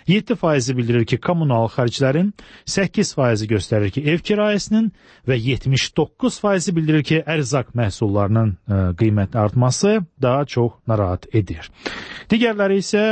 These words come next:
digərlərini ümumiyyətlə qiymətlərin qalxması narahat etmir. Bu təxminən dörd faizdir. Dinləyicilər, e, adətən, e, studiyamızın, e, qonaqları olan, e, şəxslərə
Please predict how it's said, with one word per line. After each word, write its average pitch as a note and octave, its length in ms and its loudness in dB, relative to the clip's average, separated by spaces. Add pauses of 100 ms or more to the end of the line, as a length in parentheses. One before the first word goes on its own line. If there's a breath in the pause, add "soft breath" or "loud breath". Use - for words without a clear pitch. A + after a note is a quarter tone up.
(340)
digərlərini E3+ 560 0
ümumiyyətlə D3 480 0
qiymətlərin A2+ 400 0
qalxması A2+ 640 0
narahat A#2 460 0
etmir. F2+ 420 -4
Bu D3+ 160 0
təxminən F3+ 560 0
dörd A#2+ 400 -2
faizdir. F2 560 -10 (1400 loud breath)
Dinləyicilər, G3+ 440 2 (240)
e, F#3 40 4 (280)
adətən, D3+ 400 0
e, C3 180 -2
studiyamızın, C#3 680 0
e, B2 140 2 (140)
qonaqları C#3 440 2
olan, B2+ 400 0
e, A#2+ 140 -4 (340)
şəxslərə E3+ 480 2